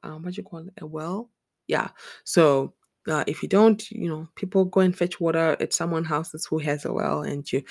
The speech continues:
So anyway, we were, me and other ladies, you know, going to fetch water, and everybody, they'll put the twenty liter, you heard me right, twenty liter buckets on top of their heads. And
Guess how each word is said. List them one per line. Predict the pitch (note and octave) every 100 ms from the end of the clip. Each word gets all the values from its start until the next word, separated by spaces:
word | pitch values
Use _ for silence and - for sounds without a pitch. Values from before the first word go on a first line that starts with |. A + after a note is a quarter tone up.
| - - -
So | G#3 E3 -
anyway, | A#3 F#3 E3+ - _ _ _
we | F#3
were, | G#3 G#3 G3 F#3+ D#3+
me | G3 A#3 B3+ A#3+
and | G3+
other | D3+ F#3 G3 F#3 F3+ E3+ D#3
ladies, | E3 D#3 D#3+ D#3+ -
you | -
know, | C#3 C#3+ -
going | - D3+ D#3
to | - D3+ D3+ D#3+
fetch | - D3+ -
water, | D3 D3 - -
and | - C#3 -
everybody, | - G3 F3+ E3 E3
they'll | D#3+ D3+ C#3+
put | - F#3 F#3
the | -
twenty | - G3+ G#3+ C4+
liter, | G#3+ F3+ E3 - _ _ _ _ _ _ _ _
you | E3+ D#3+
heard | D#3+ E3
me | G#3
right, | C#3 C3+ - _ _ -
twenty | - A3 B3 - A#3+ -
liter | F3 F3+ F#3+ F3+ _
buckets | - - - - - _ - _ -
on | E3
top | D#3 -
of | C3+
their | C3+
heads. | - - - - _ _ _ - _ _ _ _ - - - - - _ -
And | G3 F#3+ F#3+ -